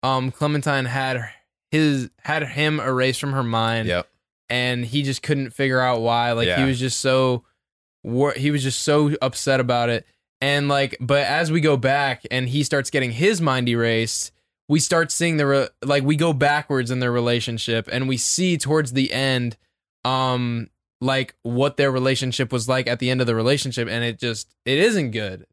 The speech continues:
Speaker 1: They're
Speaker 2: Yeah.
Speaker 1: very
Speaker 2: Toxic.
Speaker 1: They're very toxic,
Speaker 2: <laughs>
Speaker 1: very aggressive towards each other, always finding a problem with each other. But, I mean, you know, as you go back, you find out that they do actually have, like, this genuine bond.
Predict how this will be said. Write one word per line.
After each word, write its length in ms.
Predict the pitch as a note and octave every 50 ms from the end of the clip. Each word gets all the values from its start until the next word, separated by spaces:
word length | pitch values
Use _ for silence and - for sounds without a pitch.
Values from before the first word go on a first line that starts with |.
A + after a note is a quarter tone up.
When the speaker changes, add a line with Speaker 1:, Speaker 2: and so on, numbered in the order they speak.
| _
Speaker 1:
They're 120 | - C3 C#3
Speaker 2:
Yeah. 60 | -
Speaker 1:
very 540 | D#3 D#3 D#3+ D#3+ D#3 D3+ C#3+ C3+ B2+ A#2+ - _ _ _ _ _ _ _ _ _
Speaker 2:
Toxic. 500 | - - A#2+ G2+ - - - C3+ C3+ B2+
Speaker 1:
They're 140 | C#3 D3+ D#3
very 260 | C#3+ D#3+ F3+ F#3+ F#3
toxic, 680 | E3 - E3+ E3+ D#3+ D#3+ E3 D3+ - D#3 D#3 D3+ D3
Speaker 2:
<laughs> 160 | G2+ - - B2+
Speaker 1:
very 260 | D3+ D#3+ F3 F3 F3
aggressive 500 | D#3+ C3 C3+ D3 D3+ D3 - D#3 C#3 -
towards 340 | - C#3+ C#3+ C#3 C#3 B2 C3
each 220 | C3 A#2+ - -
other, 340 | C3 C3 B2+ B2+ B2+ B2+ B2
always 240 | B2 C#3 D3+ C#3+ -
finding 260 | - C#3+ C#3 C#3+ C3+
a 60 | B2+
problem 380 | - - C3+ B2+ B2+ B2+ B2+ B2+
with 140 | B2+ B2
each 180 | B2 A#2+ - -
other. 400 | B2+ B2+ B2+ B2+ B2 A#2+ A#2 - _ _ _ _ _ _ _ _ _ -
But, 400 | C3+ C#3 C3+ C3+ C3+ C3 - -
I 80 | B2 C3+
mean, 280 | C#3 C#3 C#3 C#3 C#3
you 80 | D3 D3
know, 120 | D3 C#3+ C#3
as 220 | C3+ C#3 D3+ C#3+
you 60 | D#3+ E3
go 160 | D3 D3+ C#3+
back, 360 | B2+ C3+ C3 C3 C3 A#2+ B2+
you 120 | C3 C3+ C3
find 240 | - D3+ C#3 C#3 C#3
out 140 | C3+ B2+
that 100 | A#2+ B2+
they 220 | B2 C3 B2+ B2 A#2+
do 300 | A2+ G#2+ C3+ C3+ C3+ C3+
actually 300 | A#2 A#2+ A#2+ - B2+ A#2+
have, 140 | B2 B2 A#2+
like, 180 | A#2+ A#2+ A#2 A#2+
this 200 | B2 A#2+ A2+ A#2
genuine 540 | A2+ A2 A2+ B2+ C3 C3 C3+ C3 B2 A#2+ A#2
bond. 480 | G#2+ A2+ A2+ A2+ A2+ A2+ A2+ A2 G#2